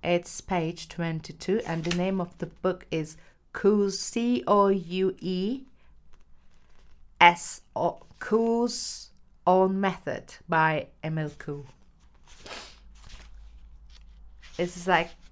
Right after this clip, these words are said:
uh, I think it was like a seventeen eighties or something.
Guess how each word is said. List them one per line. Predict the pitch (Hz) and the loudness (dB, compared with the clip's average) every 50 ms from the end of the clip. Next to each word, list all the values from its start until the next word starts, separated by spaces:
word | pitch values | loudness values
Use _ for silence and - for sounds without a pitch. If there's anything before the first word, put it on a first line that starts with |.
| - - - - | -20 -10 -4 0
uh, | 165 160 156 151 147 151 151 147 143 147 147 143 139 139 151 165 | 0 2 2 2 2 0 0 0 0 0 -2 -2 -2 -4 -6 -8
I | - - - - - - - - - - - - - - - - - | -10 -14 -20 -20 -20 -20 -20 -20 -20 -20 -20 -20 -20 -20 -20 -20 -20
think | - - - 320 311 | -20 -12 -8 -4 0
it | 240 | 0
was | 185 175 180 | 0 0 2
like | - 165 156 156 - | 2 0 0 0 -2
a | 151 147 147 147 160 | -2 -2 -2 -2 -4
seventeen | - - - 170 165 165 160 160 156 - - 156 156 | -6 -4 -2 -2 -2 0 -2 -4 -6 -8 -8 -8 -6
eighties | 156 156 165 175 175 - 180 170 165 160 156 156 156 - | -6 -6 -6 -8 -8 -8 -10 -8 -8 -8 -8 -10 -10 -10
or | 151 147 143 | -10 -10 -10
something. | - - 151 143 139 - - 143 | -8 -8 -10 -10 -10 -12 -12 -14